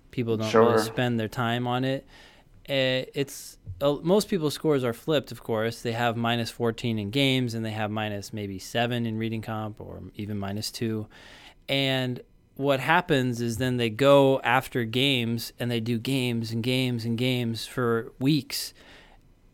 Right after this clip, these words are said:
Speaker 1: and they don't really spend any time on reading comp.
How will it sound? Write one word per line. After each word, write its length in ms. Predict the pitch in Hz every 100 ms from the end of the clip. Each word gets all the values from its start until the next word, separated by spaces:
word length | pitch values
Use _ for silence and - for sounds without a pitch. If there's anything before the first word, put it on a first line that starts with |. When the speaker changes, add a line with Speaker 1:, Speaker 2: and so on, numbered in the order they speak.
| _ -
Speaker 1:
and 180 | 131 139
they 100 | 139
don't 180 | 156 139
really 180 | 143
spend 280 | 131 139 131
any 160 | 131 180
time 260 | 139 117 110
on 100 | 101
reading 280 | 104 104
comp. 360 | 107 107 101 113